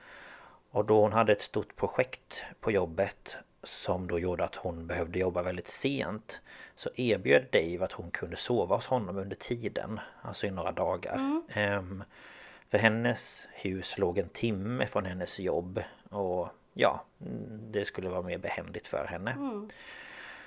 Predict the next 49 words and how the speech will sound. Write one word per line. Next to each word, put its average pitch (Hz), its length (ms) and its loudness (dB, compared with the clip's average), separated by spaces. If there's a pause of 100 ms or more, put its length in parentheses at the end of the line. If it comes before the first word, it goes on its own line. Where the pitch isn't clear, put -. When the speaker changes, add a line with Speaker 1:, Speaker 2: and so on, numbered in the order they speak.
(580)
Speaker 1:
Och 117 120 2
vid 117 80 8
det 117 40 2
här 120 160 8
laget 98 420 10
hade 90 200 -4
de 85 140 -4
då 82 120 -2
bara 78 200 0
känt 80 320 -8
varandra 87 260 -4
i 73 40 -8
två - 280 -2
veckor. 123 800 0 (220)
Men, 113 460 4
eh, 107 220 6
Dave, 120 480 4
han 107 120 0
hade 113 160 4
gett 101 200 2 (240)
henne 92 580 -4
en 92 240 -4
nyckel 90 320 -8
till - 80 -2
hans 82 200 -4
lägenhet. 104 840 -2
Så - 160 -4
han 110 120 2
kände 110 340 0
sig, 120 440 2
ja, 135 60 -8
men 135 120 0
väldigt 113 260 6
bekväm 117 460 0
med 117 120 2
henne 90 320 -4
och 95 140 -2
att, - 100 -12 (160)
ja, 139 100 0
de 120 100 2
kom 120 160 2
bra 101 200 6
överens 92 560 0
och 104 60 2
de 95 120 -4
hade 92 160 -4
roligt 92 460 -4
tillsammans. 87 760 -8
Och 98 200 -4